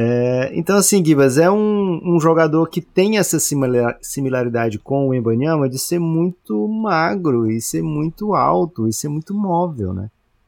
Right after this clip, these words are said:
É, então, assim, o Wembanyama vai chegar na N B A e a gente vai dizer assim, "É, eu já vi alguém assim", né? Porque senão ia ser um, um cara único, né?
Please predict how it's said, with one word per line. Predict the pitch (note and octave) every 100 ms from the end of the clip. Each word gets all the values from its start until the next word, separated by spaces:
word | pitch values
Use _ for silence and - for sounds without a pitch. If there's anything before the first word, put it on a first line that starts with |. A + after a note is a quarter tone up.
| _ _
É, | G#2 A2 A2 G#2+ G#2+
então, | G#2+ C3+ C3+
assim, | - C3 G#2
o | A2+
Wembanyama | C3 C3+ C3 C3+
vai | B2+ B2
chegar | B2+ A#2+
na | A#2+
N | A2+ G#2+
B | A2+
A | C#3+
e | E3+
a |
gente | D3 D3 D#3+
vai | D3+
dizer | D3
assim, | - D3
"É, | F#3
eu | F3
já | D#3+
vi | D#3
alguém | D#3+ D#3 E3
assim", | F3 - E3+ D3+
né? | A#2+ - _ _ _ _
Porque | B2+ - C#3+
senão | - C#3 C3+ G3+
ia | C#3+
ser | - C#3+
um, | E3 G3 G#3+ A3
um |
cara | - E3+
único, | G3+ G3 G3 D#3+ - A2
né? | G2+ G2+